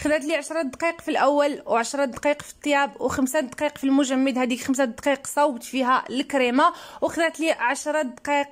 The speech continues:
ديال، آه، ديال، آه، باش، آه، مونطيتها، وعشرة دقائق باش زينتها. المهم الوقت كله ما تعداش خمسة وخمسين دقيقه.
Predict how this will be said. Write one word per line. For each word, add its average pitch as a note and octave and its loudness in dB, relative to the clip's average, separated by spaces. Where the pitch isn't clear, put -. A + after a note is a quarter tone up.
ديال، B3+ 0
آه، A#3+ 2
ديال، A#3+ 2
آه، A3 2
باش، B3+ -2
آه، - -4
مونطيتها، D#4 4
وعشرة C#4+ 2
دقائق C#4+ -2
باش D#4+ 0
زينتها. A#3 -2
المهم F#4 2
الوقت D#4+ 0
كله E4+ 4
ما E4 4
تعداش C#4+ -2
خمسة D#4+ 0
وخمسين D4 0
دقيقه. G#3+ -2